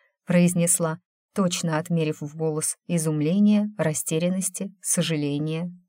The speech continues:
В общем, тех милых девичьих интонаций, когда чабиль сам сломался, а я тут совершенно ни при чем.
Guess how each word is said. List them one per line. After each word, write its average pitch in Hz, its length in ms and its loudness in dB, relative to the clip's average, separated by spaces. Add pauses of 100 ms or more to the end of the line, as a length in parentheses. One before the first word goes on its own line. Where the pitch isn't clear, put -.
В 165 120 0
общем, 175 380 0 (300)
тех 277 320 0
милых 185 420 2
девичьих 156 600 -4
интонаций, 180 760 -2 (260)
когда 190 400 0 (220)
чабиль 214 560 0 (100)
сам 165 340 0
сломался, 165 720 -2 (240)
а 180 100 2
я 180 180 2
тут 175 160 -2
совершенно 214 760 2
ни 202 140 4
при 170 240 -4
чем. 131 320 -4